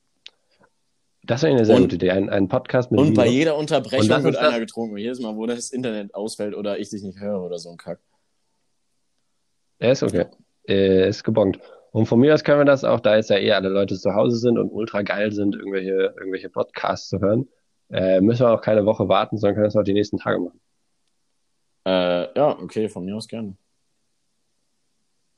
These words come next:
Speaker 1: Sehr
Speaker 2: Nice.
Speaker 1: gut. Und dann, dann, dann, dann passen wir die Podcast-Frequenz ein bisschen an den, an den Coronavirus
Speaker 2: Safe.
Speaker 1: an.
Speaker 2: Und die, äh, Songs sind jetzt schon drin, also hört euch den Scheiß an. Oder, äh, ja, ne, gut zum Bumsen und Punkt, Punkt, Punkt und zum Joggen, lol.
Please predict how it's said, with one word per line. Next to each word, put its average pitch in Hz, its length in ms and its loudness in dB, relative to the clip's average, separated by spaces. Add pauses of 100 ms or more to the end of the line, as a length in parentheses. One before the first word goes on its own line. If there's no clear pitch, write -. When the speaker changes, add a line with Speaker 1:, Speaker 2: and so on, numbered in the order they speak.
(280)
Speaker 1:
Sehr - 200 -2
Speaker 2:
Nice. - 300 -2
Speaker 1:
gut. - 100 -2
Und 90 60 4
dann, 90 180 4
dann, 92 240 2
dann, 92 320 0
dann 92 140 -4
passen 101 340 -4
wir 98 140 4
die 95 80 4
Podcast-Frequenz 98 840 -4
ein 87 120 -2
bisschen 92 300 -4
an 92 180 -2
den, 85 220 -10 (360)
an - 120 -8
den 87 100 -6
Coronavirus 90 440 -2
Speaker 2:
Safe. 101 240 4
Speaker 1:
an. 85 140 -8
Speaker 2:
Und 127 300 2
die, 113 320 4
äh, 104 260 -2
Songs 123 340 -4
sind 104 100 -4
jetzt 95 160 -6
schon 95 180 -4
drin, 98 300 -2
also 95 360 -2
hört 95 200 -4
euch 92 100 -8
den 92 160 -12
Scheiß - 460 -10
an. 107 320 -8 (180)
Oder, 90 560 -4
äh, 80 320 -4 (720)
ja, 110 180 2
ne, 117 400 0
gut 135 280 -4
zum 104 240 -6
Bumsen 113 420 -2
und 98 380 -8
Punkt, 95 220 -4
Punkt, 92 160 -6
Punkt 95 260 -6
und 92 100 -6
zum 90 160 -6
Joggen, 85 400 -4
lol. 76 300 -6